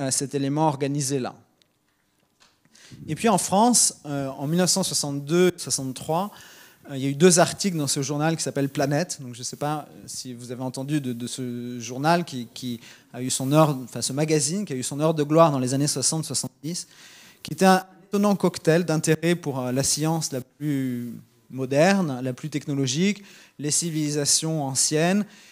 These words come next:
et une petite touche, voire même une bonne touche d'ésotérisme.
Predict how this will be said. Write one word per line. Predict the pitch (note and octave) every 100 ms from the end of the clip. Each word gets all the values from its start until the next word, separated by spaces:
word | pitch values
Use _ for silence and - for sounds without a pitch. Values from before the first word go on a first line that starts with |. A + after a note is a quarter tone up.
| _ -
et | D#3+ F#3 G3 -
une | D3+ C#3+
petite | D#3+ D#3+ B2+
touche, | - E3 G3 -
voire | C3 C3 C3+
même | D3+ C#3+
une | C3
bonne | D#3
touche | D#3+ G3+
d'ésotérisme. | E3 D3+ D#3+ D#3+ C#3 A2+ -